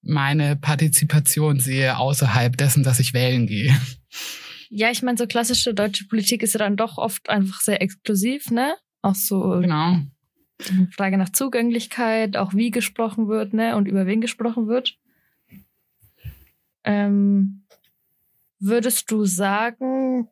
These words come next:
Speaker 2: bisschen polemische Frage, würdest du sagen, du wärst unpolitischer, wenn du keine schwarze Frau wärst? Oder denkst du, du wärst unpolitischer, wenn du keine schwarze Frau wärst?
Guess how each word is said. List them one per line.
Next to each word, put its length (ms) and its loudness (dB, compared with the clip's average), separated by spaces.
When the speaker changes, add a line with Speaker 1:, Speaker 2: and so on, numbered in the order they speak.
Speaker 2:
bisschen 260 2
polemische 500 0
Frage, 360 0
würdest 260 -2
du 40 -2
sagen, 500 0
du 400 0
wärst 540 -2
unpolitischer, 960 -2
wenn 140 4
du 60 -4
keine 260 0
schwarze 360 -2
Frau 320 -2
wärst? 460 -2
Oder 120 -2
denkst 340 0
du, 120 0
du 140 0
wärst 200 2
unpolitischer, 640 0
wenn 120 2
du 80 -4
keine 240 2
schwarze 340 -2
Frau 320 0
wärst? 320 0